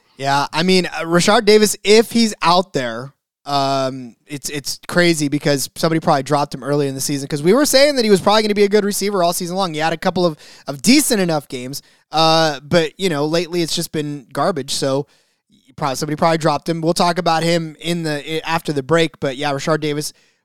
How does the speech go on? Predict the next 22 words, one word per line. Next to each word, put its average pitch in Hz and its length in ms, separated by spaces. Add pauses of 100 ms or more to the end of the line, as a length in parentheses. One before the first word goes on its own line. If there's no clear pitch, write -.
(120)
big 190 280
day 185 540
for 170 540
the 147 160
Tampa 170 320
Bay 151 160
Bandits. 160 480
But 170 220
other 226 260
than 175 160
that, 160 360
I 170 120
mean, 175 340 (640)
you're 156 140
obviously 226 320
not 190 180
starting 190 380
any 196 200
running 180 280
backs 160 320
heading 165 280
into 160 600